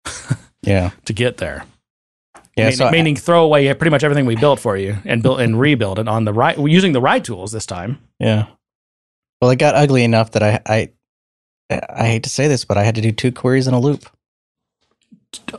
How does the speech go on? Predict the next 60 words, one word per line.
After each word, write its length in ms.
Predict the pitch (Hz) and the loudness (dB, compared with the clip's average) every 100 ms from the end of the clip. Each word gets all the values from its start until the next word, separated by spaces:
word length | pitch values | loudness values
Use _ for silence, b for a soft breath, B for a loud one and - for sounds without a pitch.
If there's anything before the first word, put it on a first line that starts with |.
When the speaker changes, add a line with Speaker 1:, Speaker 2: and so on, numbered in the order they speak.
| _ _ | _ _
Speaker 1:
two 360 | - 185 196 196 | 0 4 4 2
queries 580 | - 156 156 165 175 - | -2 -2 0 0 -2 -2
in 180 | 131 151 | -2 0
a 60 | |
loop? 320 | 170 190 214 - 113 | 0 -2 -4 -6 -2
So, 100 | 113 | 0
like, 140 | 135 | 2
Speaker 2:
Mm-hmm. 60 | 127 | 2
Speaker 1:
ev-, 140 | 135 - | 0 0
for 120 | 127 | 0
every 300 | 139 131 127 | 2 0 0
iteration 380 | 123 123 120 120 | 0 0 0 -2
in 60 | |
the 60 | 110 | 0
loop, 240 | 113 110 | -2 -2
you're 100 | 110 | -2
doing 220 | 110 101 | -2 -4
two 220 | 92 120 113 | -4 -4 -4
queries? 460 | 117 117 120 - - | -4 -2 -4 -4 -2
Speaker 2:
Yep. 220 | 101 - _ _ _ _ _ _ _ _ _ _ _ _ _ 170 | -2 -4 _ _ _ _ _ _ _ _ _ _ _ _ _ -2
Speaker 1:
Well, 120 | 254 | 2
when 160 | 175 | 2
you 80 | 175 | 4
do 100 | 165 | 4
what 80 | 247 | 2
you 60 | 208 | 2
gotta 160 | 226 | 2
do, 180 | 170 240 | 2 2
right? 200 | 123 156 | 2 0
I 40 | 165 | 2
mean, 40 | - | 2
Speaker 2:
Yeah. 40 | |
Speaker 1:
at 60 | 202 | 2
least 160 | 226 | 2
you, 120 | 240 185 208 | 2 2 0
at 80 | 175 | 2
least 300 | 226 254 - | 2 0 0
you 140 | 175 | 2
know 460 | 143 160 139 104 117 - _ _ | 4 4 4 0 -10 -16 _ _
what 180 | 139 139 | -2 -2
you're 140 | 123 | -2
doing, 460 | 113 147 104 90 104 | 0 0 -2 -8 -6
and 120 | 131 | -4
you 200 | 117 113 | -2 -2
know 440 | 110 123 127 143 123 _ - | 0 2 2 0 -2 _ -6
why 200 | 104 127 | -2 0
it's 160 | 165 180 | 0 -2
bad, 440 | 175 220 233 185 - | -2 -2 -2 -4 -2
and 220 | 135 131 | 0 2
you 80 | 131 | 2
Speaker 2:
Mm-hmm. 60 | 123 | 2
Speaker 1:
are 140 | 120 | 2
making 300 | 127 131 127 | 0 0 -2
a 100 | 110 | -2
calculated 560 | 110 147 139 143 127 113 | -2 -2 0 0 0 -2
decision 420 | 117 131 120 110 | -4 -4 -4 -4
to 80 | 104 | -2
do 140 | 113 | -2
something 360 | 110 117 113 107 | -2 -4 -2 -2
that, 220 | 104 | -4